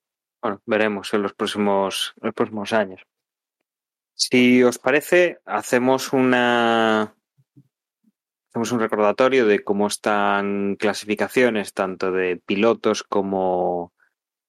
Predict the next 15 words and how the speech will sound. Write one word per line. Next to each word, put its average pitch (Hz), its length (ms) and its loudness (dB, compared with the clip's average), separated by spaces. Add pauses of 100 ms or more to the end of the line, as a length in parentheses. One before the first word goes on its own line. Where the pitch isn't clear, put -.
(380)
como 104 280 0
de 101 80 2
equipos 101 500 -4
después - 340 -6
de 107 60 -4
este, 95 1080 -2
de 104 160 -2
este 113 200 -2
Gran 107 240 0
Premio. 160 520 0 (680)
Eh, 95 560 0
un 113 100 0
Gran 117 240 0
Premio 123 460 -2
que, - 200 -10